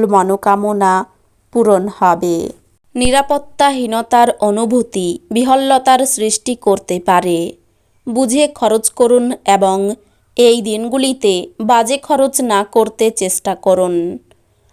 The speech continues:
আপনার সুন্দর ব্যবহার পারিবারিক জীবনকে আলোকিত করবে।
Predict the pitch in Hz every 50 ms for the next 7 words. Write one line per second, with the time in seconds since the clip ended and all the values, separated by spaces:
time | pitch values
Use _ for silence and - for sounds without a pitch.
0 | _ _ - 240 240 240 - 262 269 269 262 - - - 240 220 220 214 220 226
1 | 220 202 208 190 185 202 220 220 208 220 190 180 170 190 185 - _ _ _ _
2 | - 233 233 247 277 254 269 269 269 277 269 - 233 202 220 226 190 196 202 214
3 | 220 220 - - 226 226 - - - - 196 190 190 208 226 233 - - - -
4 | 202 185 185 _ - 190 190 180 175 175 175 165